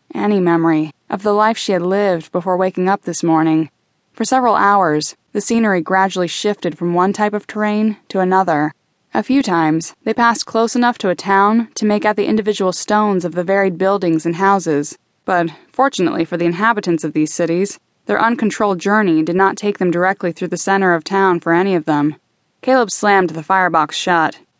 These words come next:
"Well, that's the last of our coal.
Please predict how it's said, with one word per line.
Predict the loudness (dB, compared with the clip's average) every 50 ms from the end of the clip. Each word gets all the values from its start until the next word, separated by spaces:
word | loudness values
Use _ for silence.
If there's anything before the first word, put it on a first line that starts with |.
| _ _ _ _ -2
"Well, | 0 2 2 0 -2 -6 -12 -16 -16 -18 -20 -20 -12 -6
that's | -6 -6 -6 -4 -2
the | 0
last | 2 4 4 2 0 0
of | 0 0
our | 0 0
coal. | 0 0 0 2 2 2 2 0 -2 -4